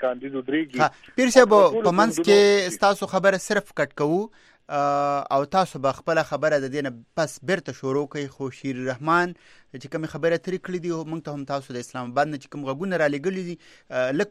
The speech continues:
Speaker 2: پکې هغه هم خپل اوریدونکو ته وړاندې کوو. تاسو به د دې نه پس بیرته خپله خبره شروع کوئ، خو د شیر رحمان، آه، یو څو خبرې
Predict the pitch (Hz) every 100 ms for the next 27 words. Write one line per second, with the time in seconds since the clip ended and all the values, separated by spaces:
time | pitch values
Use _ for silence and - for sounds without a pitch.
0 | 175 151 139 135 143 165 180 - 175 165
1 | 151 180 185 180 170 170 165 180 185 180
2 | 160 151 143 165 151 180 175 - 135 147
3 | 135 127 - 127 120 123 123 123 135 156
4 | 165 165 _ _ _ 139 120 120 135 127
5 | 123 113 151 151 156 - _ _ 117 117
6 | 117 117 - 117 117 123 120 - 156 -
7 | 127 127